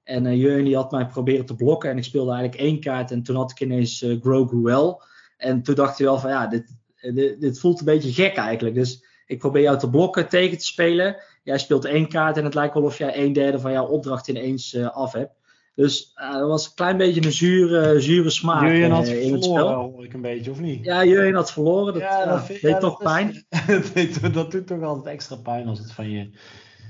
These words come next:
Speaker 2: nemesis
Speaker 1: Oké.
Speaker 2: komt, zeg maar.
Speaker 1: Ja, precies. En voor de rest hadden wij nog wel een, eh, leuke spellendag. Eh, Planet B hebben we toegespeeld, daar gaan we het zo meteen over hebben.
Speaker 2: Ja.
Speaker 1: En ik wil nog heel even, eh,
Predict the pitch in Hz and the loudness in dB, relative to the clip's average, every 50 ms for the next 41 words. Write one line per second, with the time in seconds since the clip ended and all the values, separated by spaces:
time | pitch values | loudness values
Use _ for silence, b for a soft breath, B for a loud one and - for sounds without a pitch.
0 | B B B B _ - 117 120 123 120 113 110 - - 135 131 - - - 98 | B B B B _ -4 -2 0 0 0 0 0 -2 -2 -4 -4 -6 -8 -14 -20
1 | _ - - 104 104 107 104 98 101 107 107 - 165 156 151 147 147 - - 139 | _ -14 -10 -10 -8 -8 -8 -8 -8 -8 -6 -2 0 2 2 2 2 0 -2 -6
2 | - - 170 131 - - - - - _ _ - 170 165 160 160 196 190 185 196 | -4 -2 -2 -4 -4 -6 -14 -20 -20 _ _ -6 -4 -4 -2 -2 -2 -2 0 0
3 | 196 175 - 180 175 180 175 175 175 175 175 180 165 156 175 180 175 165 160 165 | 0 0 0 -2 -2 0 0 0 0 2 0 0 0 0 2 2 2 2 2 2
4 | 160 156 156 151 151 160 160 160 - - - 190 202 208 208 208 202 202 - - | 2 2 2 4 4 2 2 0 -4 -4 0 0 0 2 0 0 -2 -4 -6 -10
5 | - - 160 156 156 - 165 165 160 160 143 131 147 156 180 185 180 160 147 - | -12 -8 -6 -6 -6 -4 -2 -2 -2 -2 -2 -2 0 0 0 0 -2 -2 -2 -4
6 | 165 147 127 - - 160 151 147 135 135 143 143 143 127 - - 151 147 135 127 | -4 -6 -6 -4 -2 -2 -2 -2 -2 -4 -4 -4 -6 -6 -6 -6 -6 -6 -6 -6
7 | - 156 175 175 165 156 156 147 147 147 151 151 170 180 - - _ b b b | -4 -4 -4 -2 -2 -2 -2 -2 -2 -4 -4 -2 -4 -6 -8 -12 _ b b b
8 | b 123 120 110 - - - - _ _ _ _ _ _ _ - 139 147 156 151 | b -8 -6 -6 -6 -8 -14 -20 _ _ _ _ _ _ _ -4 -4 -2 -2 0
9 | 156 156 151 156 135 143 151 151 151 147 131 139 139 131 127 143 139 135 131 131 | 0 0 0 0 0 2 2 4 4 4 4 2 2 2 0 -2 -2 -2 0 0
10 | 135 131 131 131 131 131 127 127 127 127 127 123 123 120 | -2 -2 -2 -2 -2 -2 -2 -2 -2 -2 -2 -2 -4 -4